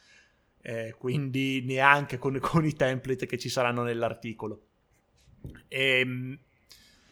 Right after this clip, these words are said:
e quindi c-, è veramente un minimo sforzo e queste sequenze possono andare avanti per anni a fare qualcosa.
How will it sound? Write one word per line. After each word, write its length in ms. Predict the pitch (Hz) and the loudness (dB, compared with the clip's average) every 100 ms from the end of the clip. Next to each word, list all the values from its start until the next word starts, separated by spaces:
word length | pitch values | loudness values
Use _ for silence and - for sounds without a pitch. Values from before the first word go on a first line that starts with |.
| _ _ _ _ _ _ _ _ _ _ | _ _ _ _ _ _ _ _ _ _
e 120 | - - | -6 -2
quindi 720 | - 160 170 180 185 156 139 | 4 4 4 6 6 6 2
c-, 160 | - - _ _ 156 | -4 -12 _ _ -6
è 40 | |
veramente 460 | 131 143 143 156 160 | 2 4 4 2 2
un 120 | 151 | 0
minimo 680 | 135 135 143 165 175 170 143 | -2 -4 -2 0 0 0 0
sforzo 1120 | - - 131 127 127 135 - 160 185 185 - - | -2 -2 2 4 2 -2 0 4 4 2 -8 -6
e 140 | 143 | -4
queste 320 | 139 127 131 | 0 -2 -2
sequenze 480 | - 139 135 127 147 | -4 -2 -2 0 0
possono 380 | 147 131 - 135 | 2 2 0 -2
andare 260 | 127 120 | -4 -2
avanti 400 | 120 120 120 120 | -2 -2 -4 -6
per 200 | 123 120 | -2 -2
anni 480 | 113 113 123 120 113 - _ _ _ _ _ | 0 -2 -2 -4 -6 -10 _ _ _ _ _
a 80 | 120 | -4
fare 280 | - 117 - | 0 0 0
qualcosa. 680 | 120 113 120 113 110 110 | -2 -2 -2 -2 -2 -8